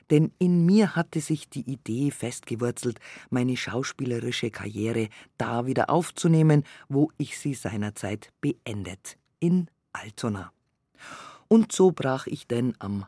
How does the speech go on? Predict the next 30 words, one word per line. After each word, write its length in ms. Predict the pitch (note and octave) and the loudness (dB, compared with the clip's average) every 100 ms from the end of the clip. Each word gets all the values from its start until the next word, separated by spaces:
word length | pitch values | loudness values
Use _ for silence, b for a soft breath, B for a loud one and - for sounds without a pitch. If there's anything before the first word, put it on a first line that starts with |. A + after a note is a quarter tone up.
| _ | _
neunten 480 | A2+ C#3+ F3+ - B2+ | 0 2 0 -2 -4
August 500 | G#2 - G#2 - - | 0 0 0 -4 -2
von 360 | D#3 D#3+ G#2+ | 2 2 2
Wildbad 560 | C3 D3 - A#2+ A#2 - | 0 -2 -4 -6 -6 -10
auf, 380 | - B2+ F3 - b b b _ | -4 0 0 -2 b b b _
froh 440 | - D#3+ F3+ D3+ _ | 0 4 4 2 _
und 240 | B2+ A2+ B2 | -8 -8 -6
heiter, 420 | A#2+ - B2+ B2 B B B | -6 -2 -2 -2 B B B
dem 160 | C3 B2+ | -4 0
neuen 420 | A#2+ B2+ C#3 C3+ | 2 2 4 2
Lebenswege 840 | A#2 B2 C3 A#2+ C3 C3 B2 C3 - | 0 -2 -2 -4 -2 -2 -2 -4 -2
entgegengehend. 1120 | D#3+ - - F#2+ - G#2 G#2+ G#2+ F#2 - - _ _ _ _ _ _ B B B B - | -4 -4 -8 -6 -8 -6 -8 -10 -14 -16 -20 _ _ _ _ _ _ B B B B -4
Merkwürdigerweise 1080 | C3 C3+ - F3 C#3+ A#2+ A2 A2 B2+ D#3 B B B _ | -4 -4 -2 0 0 -2 -4 0 2 2 B B B _
wurde 260 | D3 E3+ | 0 0
ich 260 | D3+ E3+ - | 0 -2 -2
an 80 | D3 | -4
allen 380 | - D#3+ F#3+ C#3+ | -2 0 2 0
Haltestationen 800 | - E3 - B2 - A#2+ C#3 - | -4 -4 -4 -4 -4 -2 -2 -2
erkannt, 480 | D#3+ - G#3 D#3+ B B B B | -4 -4 -2 -4 B B B B
und 220 | - E3 - | -4 -2 0
man 180 | D3 | 0
brachte 400 | C#3 B2+ D#3 - | 0 -4 -6 0
mir 180 | E3 D#3+ | 2 2
an 140 | A#2+ A#2 | 0 -2
manchen 400 | A#2 F#3 - - | -2 -4 -4 -4
Orten 420 | A2 E3 - D#3 | -2 -4 0 0
von 320 | - A#2 A2+ | 0 -2 -2
Seite 420 | G#2+ - A#2+ A#2+ | -4 -4 -4 -4
des 200 | A#2+ A2 | -4 -6
Bahnpersonals 1120 | - A2 C3+ D3+ C#3 C3+ C#3 C3+ C3 C3+ C#3+ | -8 -4 -2 0 -2 -2 0 0 0 0 0